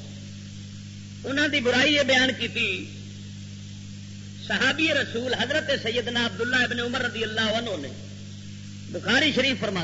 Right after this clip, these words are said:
دی، فرمایا، وقال، وکان ابن عمر یراہم شرار خلق اللہ، حضرت عبداللہ ابن عمر حضور دے صحابی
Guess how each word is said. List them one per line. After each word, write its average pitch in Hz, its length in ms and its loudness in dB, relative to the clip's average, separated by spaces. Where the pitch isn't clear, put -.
دی، 139 100 -6
فرمایا، 226 360 4
وقال، 254 500 2
وکان 247 400 6
ابن 269 320 6
عمر 269 420 6
یراہم 254 580 6
شرار 247 480 6
خلق 247 260 4
اللہ، 254 360 4
حضرت 254 360 4
عبداللہ 240 360 4
ابن 247 240 6
عمر 247 300 4
حضور 233 360 4
دے 240 220 4
صحابی 247 440 6